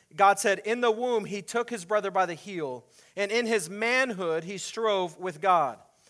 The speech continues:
So the name Jacob means heel grabber.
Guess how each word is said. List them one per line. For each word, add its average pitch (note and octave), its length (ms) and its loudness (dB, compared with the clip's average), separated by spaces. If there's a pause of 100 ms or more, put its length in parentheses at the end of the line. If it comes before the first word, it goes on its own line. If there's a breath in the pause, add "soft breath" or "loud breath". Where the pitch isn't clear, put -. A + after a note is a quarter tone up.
(200 soft breath)
So A3 280 0
the G#3 140 -2
name B3 420 0
Jacob G#3 460 -2
means G3+ 480 -6 (260 soft breath)
heel B3 320 -2
grabber. D3 560 0